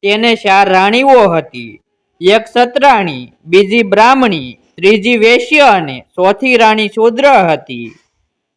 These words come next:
સતરાણી રાણીના ત્રણ પુત્ર હતા. તેમના નામ આ પ્રમાણે હતા: શંખ, વિક્રમ અને ભર્તરી.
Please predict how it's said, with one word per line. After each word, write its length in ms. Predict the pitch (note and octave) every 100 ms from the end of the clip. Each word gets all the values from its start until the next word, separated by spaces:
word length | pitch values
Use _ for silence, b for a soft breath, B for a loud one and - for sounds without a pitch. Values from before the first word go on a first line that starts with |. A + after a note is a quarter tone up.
| _
સતરાણી 680 | G3 G3+ G#3+ A#3+ A#3+ A#3+
રાણીના 520 | F#3+ F#3+ G3+ G#3+ G#3+ G#3
ત્રણ 400 | - F3+ F#3 G3
પુત્ર 420 | A3+ B3 A#3+ C#4
હતા. 640 | A#3 F#3 - B2 A2+ - - _ _ _ -
તેમના 400 | G3 G#3+ A#3 A3+
નામ 380 | G3+ G#3 G#3 G#3+ -
આ 200 | F3 G3+
પ્રમાણે 540 | G3+ A3 A#3 B3+ C4+
હતા: 520 | C4+ C#4+ C#4 B2 G2+ - _ _ _ _
શંખ, 440 | G3+ G#3 A3+ A#3 A3+ _ -
વિક્રમ 580 | D3+ F#3 G3 B3+ C4+ B3
અને 220 | G3 D#3+
ભર્તરી. 920 | D3 E3+ A3+ A#3+ C#4 G#3+ C#3+ A#2 G#2+